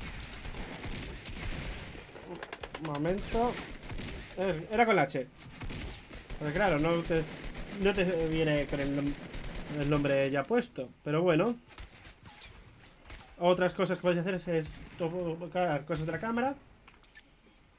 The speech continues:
Por ejemplo, podéis, pues, podéis, ah, cambiar cosas de la cámara como la exposición, la apertura, distancia focal y, y sobre todo el enfoque automático. Si queréis efectos sobre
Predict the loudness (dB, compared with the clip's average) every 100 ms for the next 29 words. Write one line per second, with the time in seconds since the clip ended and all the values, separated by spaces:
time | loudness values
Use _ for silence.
0 | _ -20 -20 -14 -2 2 2 4 4 2
1 | -2 -4 -2 0 -2 -4 -6 -2 -2 2
2 | 4 6 4 -2 -4 0 2 0 -4 -2
3 | 2 2 2 2 -2 -4 -8 -2 4 4
4 | 4 0 0 2 2 2 -2 -2 0 2
5 | 2 0 -6 -18 -20 -8 -2 4 6 8
6 | 6 4 4 2 2 2 0 0 -2 -6
7 | -20 0 4 6 4 2 0 0 -2 -2
8 | -4 -6 0 2 2 0 -2